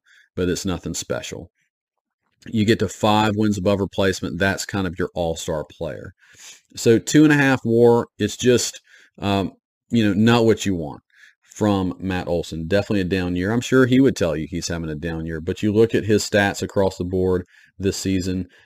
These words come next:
He's currently batting, uh, two thirty-seven. He has a three twenty-three on base percentage.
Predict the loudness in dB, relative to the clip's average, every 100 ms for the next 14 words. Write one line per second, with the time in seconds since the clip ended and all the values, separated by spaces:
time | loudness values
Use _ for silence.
0 | _ -4 -2 -2 0 2 2 0 0 -4
1 | -6 -8 -8 -6 -2 2 4 4 2 0
2 | 0 0 -4 -8 _ _ -4 2 2 2
3 | -2 2 2 2 0 0 0 0 0 0
4 | -2 -2 -6 -6 -4 -4 -6